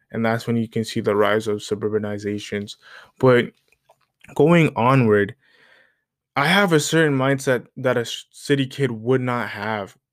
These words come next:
when it comes to life and attacking life. Not to say I was fed with a silver spoon. Times can be hard for anybody, no matter where you are in the world today. But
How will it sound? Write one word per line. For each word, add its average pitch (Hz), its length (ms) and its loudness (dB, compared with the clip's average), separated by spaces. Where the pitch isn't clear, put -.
when 127 140 -4
it 123 100 -6
comes 120 480 -4
to 113 480 -6
life 110 560 -4
and 117 80 -6
attacking 110 800 -6
life. - 140 -16
Not 123 160 0
to 143 80 0
say 135 260 4
I 85 160 2
was 120 280 0
fed 127 260 2
with 120 180 -4
a 110 60 -4
silver 131 420 -4
spoon. 123 640 -4
Times 117 360 -2
can 127 380 -2
be 131 120 0
hard 127 260 0
for 131 160 -4
anybody, 107 540 -4
no 104 120 -6
matter 104 300 -6
where 170 260 -6
you 113 260 -8
are 98 200 -4
in 104 60 -8
the 104 60 -8
world 104 280 -8
today. 101 340 -2
But 117 340 4